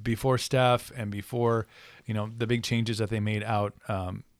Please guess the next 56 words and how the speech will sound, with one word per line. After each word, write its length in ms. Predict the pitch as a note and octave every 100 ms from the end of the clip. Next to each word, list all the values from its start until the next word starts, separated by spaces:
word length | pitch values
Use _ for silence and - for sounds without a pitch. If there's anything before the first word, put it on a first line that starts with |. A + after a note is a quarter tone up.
| _ -
with 160 | A2+
Golden 260 | A2+ G#2+ G2
State. 400 | - D#3 D3 C3+ _ - -
Golden 200 | B3 G3
State 220 | A#3 A3
was 160 | F3
like, 220 | D3+ C3+ C3 - C#3+ -
like 220 | C#3 C#3
the 80 | B2+
fourth 320 | - F3 D3
team 240 | - E3+
in 120 | D3+ B2+
California. 540 | D3 C3 G#2+ C3 A2+
You're 80 | G#2+
like, 200 | A2+ G#2
"What?" 300 | G2 C#3+ D#3+
Oh, 120 | C3+ A#2
Lakers, 560 | A2+ C3+ D3+ C#3 B2
and 100 | A2+
then 140 | A2+ A2
there's, 320 | G#2+ G#2 -
oh 120 | B2+
yeah, 160 | A2 G2+
Sacramento. 400 | - A2+ A2 A2+ - - - -
Uh, 260 | A#2+ A2 A#2 _ _ _ _ _ _
all 100 | C#3+
of 80 | D3+
a 20 |
sudden 160 | B2+ D3+
the 60 | A#2+
Warriors 380 | C3 D3 A#2+
got 180 | G#2+ G#2
good, 240 | G#2 G#2 G#2
and 180 | A#2
then 140 | A2+ A2+
they're 160 | G#2+
really 280 | G#2+ D#3 C3+
good, 200 | A2 G#2+
and 80 | G#2+
then 120 | A#2
all 160 | A#2 B2
of 80 | A2+
a 20 |
sudden 220 | - B2+
they're 100 | A2+
bringing 460 | G#2+ A2+ A2 G#2 G2 - - - _
K 240 | - C3
D 340 | B2 D3+ D3 B2
in, 280 | A#2+ A#2+ A#2
and 160 | A2
things 320 | B2+ C3 A#2
just 180 | A2+ A2
get 160 | C3 A#2
a 60 |
little 340 | A#2 A#2+ A2+ G#2+ - C#3+ C#3+
too 160 | -